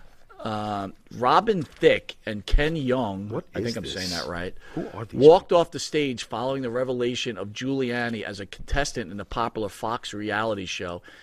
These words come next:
Speaker 1: in which contend-, contenders perform in a full costume until re-, eliminated. The former attorney to the ex-president Donald Trump and the former New York mayor was taping the episode and expected to air next month,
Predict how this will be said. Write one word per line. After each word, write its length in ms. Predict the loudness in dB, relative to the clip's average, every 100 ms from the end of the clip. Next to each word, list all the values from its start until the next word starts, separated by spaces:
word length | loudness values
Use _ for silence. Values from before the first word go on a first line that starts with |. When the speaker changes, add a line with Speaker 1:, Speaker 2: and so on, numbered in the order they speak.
| -8
Speaker 1:
in 80 | -4
which 220 | -2 -4
contend-, 640 | -6 6 6 6 -2 -8 -10
contenders 500 | -10 -4 -4 -2 -6
perform 480 | -8 -8 -4 -4 -4 -8
in 80 | -12
a 40 |
full 260 | -2 -2 -2
costume 520 | -2 -2 -2 -8 -8
until 360 | -10 -6 -6
re-, 100 | -6 -8
eliminated. 640 | -8 -6 -6 -6 -8 -10 -16 -20 -20 -20 -20 _ -14
The 80 | -4
former 340 | 0 2 4
attorney 500 | 2 0 0 0 -2
to 180 | -4 -4
the 120 | -2
ex-president 600 | -2 -2 -4 -2 -4 -6
Donald 280 | -4 -4 -6
Trump 300 | -6 -6 -8 _ -20 -20 -12
and 100 | -10
the 40 | -4
former 320 | 0 2 2
New 100 | 2
York 260 | 2 0
mayor 280 | 0 0 2
was 180 | 0 -2
taping 380 | 0 0 0 -2
the 100 | -2
episode 540 | -4 -4 0 2 2
and 140 | -4 -8
expected 520 | -6 -4 -2 0 -2
to 120 | -2
air 140 | -2 -2
next 280 | -4 -6
month, 240 | -4 -4